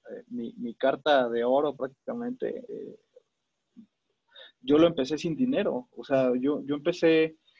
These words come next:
este, yo me salí de mi casa, eh, yo quise, eh, pues sí, o sea, decir, ¿sabes qué? Yo quiero vivir solo, quiero saber qué es lo que se siente, quiero, este,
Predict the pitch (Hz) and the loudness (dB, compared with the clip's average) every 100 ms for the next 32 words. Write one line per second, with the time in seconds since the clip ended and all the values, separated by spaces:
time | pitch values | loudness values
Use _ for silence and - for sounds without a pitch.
0 | _ _ - 120 - 117 107 82 131 143 | _ _ -12 -12 -10 -8 -6 -6 -4 -2
1 | 165 151 139 160 135 131 151 - 165 170 | 0 0 0 0 0 0 -2 2 2 2
2 | - _ 123 110 110 107 107 104 - _ | -4 _ -12 -8 -6 -6 -6 -8 -12 _
3 | _ _ _ _ _ _ _ _ - 135 | _ _ _ _ _ _ _ _ -6 -2
4 | 139 151 143 156 131 123 123 120 113 110 | -2 -2 2 4 6 2 -2 -6 -8 -6
5 | 107 - - 120 170 196 254 156 127 123 | -8 -12 -18 -8 -2 0 2 2 0 -2
6 | 123 117 - 127 120 151 147 165 165 165 | -2 -6 -8 -6 -2 -2 0 0 0 0
7 | 165 151 156 156 139 139 143 160 165 160 | 0 0 0 2 2 0 0 0 0 -2
8 | 151 147 139 120 123 127 131 143 135 139 | -2 0 -2 -2 -2 -2 -2 -4 -4 -4
9 | 135 135 - - 170 190 - 165 165 _ | -6 -8 -10 -6 -4 -4 -6 -8 -10 _
10 | - - _ - 127 143 139 123 117 - | -20 -20 _ 0 4 4 4 2 -2 -8
11 | 117 110 110 | -10 -8 -8